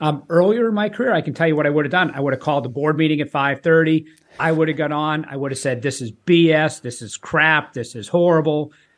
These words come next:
And all I would have done is taken a group of people and spun 'em up. Um,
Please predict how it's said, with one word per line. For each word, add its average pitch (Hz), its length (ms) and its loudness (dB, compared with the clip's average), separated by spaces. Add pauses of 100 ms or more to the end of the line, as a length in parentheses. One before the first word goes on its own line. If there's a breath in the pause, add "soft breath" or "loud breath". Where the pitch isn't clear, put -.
(100)
And 151 100 -4
all 180 140 0
I 240 80 4
would 226 180 0
have 185 100 -4
done 208 220 -2
is 143 200 -6
taken 170 380 0
a 135 60 -2
group 175 240 0
of 165 100 -2
people 185 540 -2
and 131 160 -6
spun 147 260 -2
'em 120 120 0
up. - 180 -4 (800)
Um, 113 600 -6